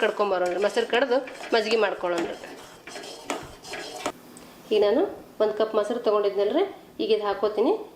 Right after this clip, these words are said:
ಇದು ಕಡ್ದು ಅಂಬ್ಲಿಗೆ ಹಾಕ್ಕೋಬೇಕು ಮಜ್ಜಿಗೆ ಮಾಡಿ. ಈಗ ನಾನು ಎರಡು ಅಂಬ್ಲಿಗೆ ಒಂದೇ ಸಲ ಕಡಿತೀನಿ, ಅದಕ್ಕಾಗಿ ಎರಡಕ್ಕೂ ಒಂದೊಂದು ಕಪ್ ಮೊಸರು ಬೇಕಲ್ಲ, ಹಾಗಾಗಿ ನಾನು ಎರಡು ಕಪ್ ಮೊಸರು ಹಾಕೋತೀನಿ.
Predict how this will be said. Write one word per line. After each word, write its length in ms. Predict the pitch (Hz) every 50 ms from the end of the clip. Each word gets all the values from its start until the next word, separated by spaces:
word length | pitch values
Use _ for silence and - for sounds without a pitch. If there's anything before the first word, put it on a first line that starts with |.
| - 214
ಇದು 80 | 220 220 220 -
ಕಡ್ದು 300 | 214 220 240 226 262 349 466 - - - - -
ಅಂಬ್ಲಿಗೆ 260 | 233 226 233 226 214 202
ಹಾಕ್ಕೋಬೇಕು 540 | 185 - 185 175 - 165 165 - - - 214
ಮಜ್ಜಿಗೆ 260 | 202 190 196 202 196 190
ಮಾಡಿ. 160 | 180 170 - - - - - - - 262 - - - - - - - - - - - 214
ಈಗ 60 | 220 220
ನಾನು 160 | 214 226 277 403 - - - - - - - 208
ಎರಡು 160 | 208 220 247 269 240
ಅಂಬ್ಲಿಗೆ 320 | 233 226 226 247 247 330 440 - - - - 226 220
ಒಂದೇ 160 | 226 240 247 -
ಸಲ 100 | 247 226 226 220
ಕಡಿತೀನಿ, 380 | 214 196 196 - - 262 349 480 - - - - - - 220
ಅದಕ್ಕಾಗಿ 420 | 220 220 220 226 214 220 269 381 466 - - - - -
ಎರಡಕ್ಕೂ 280 | 214 214 226 247 247 269 247
ಒಂದೊಂದು 220 | 233 226 220 214 -
ಕಪ್ 160 | 220 214 - 208
ಮೊಸರು 220 | 208 208 220 208 202 202
ಬೇಕಲ್ಲ, 280 | 196 - 214 226 320 427 - - - - - - -
ಹಾಗಾಗಿ 300 | 226 214 208 233 262 294 262 240
ನಾನು 160 | 226 226 277 - - - - - - - - 220
ಎರಡು 140 | 220 214 214 254
ಕಪ್ 140 | 269 269 269 240
ಮೊಸರು 200 | 226 - 220 196 165
ಹಾಕೋತೀನಿ. 360 | - 175 160 - 160 151